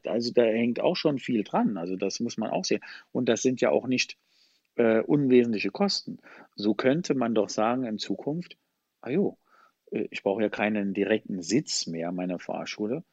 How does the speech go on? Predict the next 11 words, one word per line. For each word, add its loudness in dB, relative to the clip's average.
für -2
die -4
Theorie. 0
Ich -8
mache -2
das -2
auch -2
von -6
zu -2
Hause -2
aus. -6